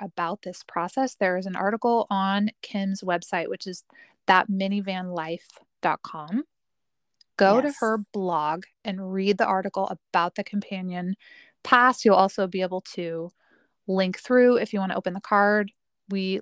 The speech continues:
Speaker 1: love it when you use our affiliate links because that's how we get paid. So, um, if you want to connect with us on Instagram, which we would also love, Kim's account is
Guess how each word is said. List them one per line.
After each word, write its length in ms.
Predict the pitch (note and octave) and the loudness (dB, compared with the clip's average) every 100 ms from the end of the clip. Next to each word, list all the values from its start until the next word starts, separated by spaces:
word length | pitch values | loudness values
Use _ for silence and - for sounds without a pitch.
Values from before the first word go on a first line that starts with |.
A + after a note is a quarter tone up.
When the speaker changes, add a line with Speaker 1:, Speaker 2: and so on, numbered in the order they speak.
| - | -6
Speaker 1:
love 400 | F#3+ F#3+ F#3 F#3+ | -6 2 4 4
it 180 | A3 A3+ | 2 2
when 160 | A3 | 2
you 100 | G#3 | 2
use 500 | G3 F3+ F#3+ G3 G#3 - | 0 -4 -2 -2 -4 -6
our 360 | G3+ F3+ F3+ F3+ | -2 0 -2 -4
affiliate 540 | G3 - - E3+ G3+ A#3 | -8 -12 -6 -4 -2 0
links 460 | C4 D4+ - - - | 0 -2 -8 -16 -14
because 440 | F#3 G3+ F3+ - - | -10 -6 -6 -6 -6
that's 260 | F3 - | -4 -4
how 240 | F#3 F3+ E3+ | -6 -4 -4
we 140 | E3+ | -6
get 160 | F3 - | -8 0
paid. 380 | C4 B3 B3 - _ _ _ _ _ _ - _ | 4 6 4 0 _ _ _ _ _ _ -20 _
So, 680 | - - G#3+ G3 F#3 F#3 G3 _ _ _ _ _ _ _ _ _ _ _ - | -12 -2 0 0 -2 -6 -10 _ _ _ _ _ _ _ _ _ _ _ -10
um, 1000 | G3+ G3 G3+ G3 G3 G3 G3 - G#3+ G#3+ _ | -8 -6 -8 -10 -10 -12 -12 -10 -8 -10 _
if 180 | - - | -6 -2
you 120 | G#3 | 0
want 240 | G3 C#4 - | 4 2 2
to 80 | |
connect 280 | - B3+ A3+ | 2 4 4
with 140 | A3 G#3 | 0 -2
us 140 | G3+ | -6
on 100 | F3+ | -2
Instagram, 560 | G3+ G#3+ F#3 E3+ E3 G3 | 0 0 0 -2 -2 -2
which 220 | G3 - | -2 -2
we 80 | F3+ | -2
would 80 | E3+ | 0
also 340 | G3+ - F3+ | 0 0 0
love, 340 | E3+ D#3 E3 - _ _ _ _ _ _ | 2 0 -2 -8 _ _ _ _ _ _
Kim's 400 | - G#3 F#3+ G3+ | -6 0 0 2
account 380 | G3+ - F3+ - | -2 -2 -4 -2
is 480 | E3+ E3 F3 - | -2 -2 -4 -10